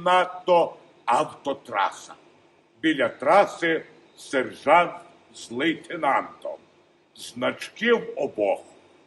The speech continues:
мов лопати. даї на значкові. Порушників штрафувати день і ніч готові. Зупинили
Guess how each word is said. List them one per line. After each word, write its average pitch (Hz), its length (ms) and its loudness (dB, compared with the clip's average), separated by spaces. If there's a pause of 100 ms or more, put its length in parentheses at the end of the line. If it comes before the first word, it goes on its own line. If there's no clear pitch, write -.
(260)
мов 156 380 2
лопати. 151 720 0 (920)
даї 170 640 0 (340)
на 139 200 2
значкові. 117 960 -2 (560)
Порушників 180 800 0
штрафувати 165 1040 4 (440)
день 175 360 4 (220)
і 170 140 -6
ніч 151 320 -6 (140)
готові. 98 600 -2 (560)
Зупинили 240 1200 2